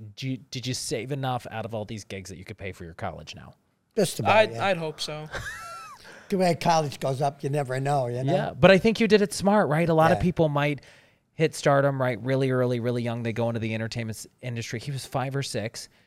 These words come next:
Speaker 1: He starts making bank off it, and it's probably easy to spend that, but you guys were adamant.
Speaker 2: Yeah.
Speaker 1: You, Grandpa Jack, and then your daughter, Noah's mom, said, "You're gonna save all this money."
Speaker 2: Right, right, yeah. You have to, uh, you know, 'cause you never know how long it's last. We thought it was just gonna be, you know, a whim, you know, and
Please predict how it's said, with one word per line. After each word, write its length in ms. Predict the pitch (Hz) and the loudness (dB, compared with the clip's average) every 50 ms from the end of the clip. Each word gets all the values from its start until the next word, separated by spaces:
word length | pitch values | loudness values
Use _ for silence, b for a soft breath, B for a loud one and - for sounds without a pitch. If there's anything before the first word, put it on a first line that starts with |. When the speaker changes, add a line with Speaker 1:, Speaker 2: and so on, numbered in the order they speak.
| b b | b b
Speaker 1:
He 80 | _ - | _ -8
starts 260 | - - 151 135 - | -2 -2 0 0 0
making 320 | 143 139 131 123 - 127 113 | -2 -2 -2 -2 -2 -4 -2
bank 300 | 117 117 117 117 - 113 | -2 -2 -2 -2 -4 -4
off 180 | 101 104 - | -6 -4 -4
it, 40 | 110 | -6
and 80 | 110 110 | -6 -6
it's 160 | 120 120 - | -8 -8 -6
probably 300 | - 143 135 135 151 123 | -4 -4 -2 -2 -4 -6
easy 240 | 104 120 117 113 120 | -6 -6 -6 -6 -6
to 100 | 110 110 | -6 -6
spend 320 | - - - 104 104 110 | -8 -6 -6 -6 -4 -4
that, 100 | 113 117 | -6 -6
but 120 | _ 117 95 | _ -8 -10
you 300 | 82 95 104 117 123 127 | -8 -8 -6 -4 -4 -4
guys 300 | 120 139 120 117 110 - | -2 -2 -2 -2 -2 -4
were 160 | 120 110 - - | -6 -6 -6 -4
adamant. 540 | - 107 110 113 117 110 98 92 90 90 - - | -4 -4 -2 -2 -2 -4 -4 -6 -8 -10 -12 -12
Speaker 2:
Yeah. 300 | 95 120 131 127 120 123 | -8 -4 0 2 2 4
Speaker 1:
You, 180 | 143 147 151 | 4 4 2
Grandpa 440 | 143 - 147 135 131 127 - 127 120 | 4 2 2 2 2 2 2 2 2
Jack, 280 | 107 110 117 107 110 - | 2 0 0 -2 -2 -2
and 100 | 113 104 | -4 -6
then 140 | 110 110 110 | -4 -4 -4
your 140 | 107 104 | -4 -4
daughter, 420 | 98 92 - 131 123 120 104 92 92 | -2 0 2 4 4 4 4 2 0
Noah's 320 | 104 113 110 107 110 92 | -2 0 0 0 0 -2
mom, 240 | 123 139 143 131 107 | -2 -2 -2 -2 -4
said, 240 | 101 - 104 95 90 B B B B B B | -4 -4 -6 -6 -6 B B B B B B
"You're 80 | - 123 | -6 -4
gonna 100 | 127 120 | -2 -2
save 280 | 107 - 113 104 95 | -2 -2 -2 -2 0
all 100 | 101 90 | -2 -4
this 240 | 90 - - - - | -4 -6 -10 -12 -10
money." 140 | - 104 135 | -6 -2 -2
Speaker 2:
Right, 220 | 131 127 123 - _ _ _ _ | -2 -2 -4 -8 _ _ _ _
right, 280 | 120 117 117 120 113 - _ _ | 0 0 0 0 -2 -8 _ _
yeah. 340 | 139 143 123 113 110 110 107 - - - B B B B B B B B _ _ | -14 -8 -6 -6 -6 -6 -8 -12 -16 -20 B B B B B B B B _ _
You 80 | 113 | -6
have 240 | 107 131 131 117 - - | -2 0 -2 -2 -2 -8
to, 220 | - 127 120 117 | -6 -4 -2 0
uh, 180 | 117 110 107 104 - - | 0 0 0 -4 -4 -2
you 100 | 151 147 | 0 0
know, 160 | 123 104 101 - _ _ _ b b b b | 0 0 -4 -8 _ _ _ b b b b
'cause 140 | - 185 180 | 2 2 4
you 80 | 175 202 | 4 2
never 240 | 196 196 185 180 175 | 2 2 2 2 2
know 160 | 170 165 165 | 2 2 4
how 160 | 151 151 147 | 4 4 4
long 280 | 147 135 131 139 139 135 | 2 2 0 0 -2 -4
it's 200 | 127 - - - | -6 -8 -6 -4
last. 300 | 120 113 113 - - 156 | -2 -2 -2 -2 -4 -6
We 100 | 160 143 | -8 -2
thought 180 | - 147 143 | 0 0 0
it 80 | 139 131 | 0 -2
was 120 | 123 117 | -4 -6
just 260 | - - 131 - - | -6 -8 -8 -8 -6
gonna 200 | - 123 120 117 | -4 -2 -2 -2
be, 260 | 110 113 123 120 117 110 | -2 0 0 2 2 2
you 160 | 113 151 151 | 2 2 2
know, 240 | 123 107 107 107 113 | 2 2 2 2 2
a 80 | 117 | 0
whim, 340 | 120 117 131 127 120 117 117 | 0 2 -2 -4 -4 -6 -4
you 100 | 117 120 | -4 -2
know, 280 | 117 117 107 107 113 113 | -2 -2 -2 -2 -2 -4
and 100 | 107 | -6